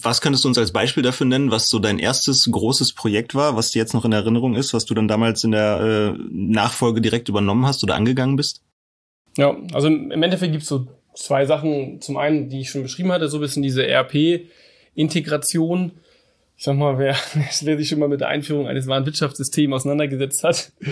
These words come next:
Speaker 2: <laughs> der weiß, äh, wie komplex und schwierig das ist. Ähm, erst recht, wenn man dann fünf verschiedene Abteilungen hat.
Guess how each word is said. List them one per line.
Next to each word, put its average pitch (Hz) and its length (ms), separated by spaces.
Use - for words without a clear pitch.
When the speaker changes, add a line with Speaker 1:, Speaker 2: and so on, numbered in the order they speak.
Speaker 2:
<laughs> - 280
der 139 160
weiß, 143 360
äh, 143 300
wie 139 120
komplex 147 500
und 139 160
schwierig 151 380
das 131 160
ist. 151 320
Ähm, 127 680
erst - 400
recht, 139 200
wenn 135 100
man 131 160
dann 127 340
fünf 147 180
verschiedene 131 360
Abteilungen 131 420
hat. 135 180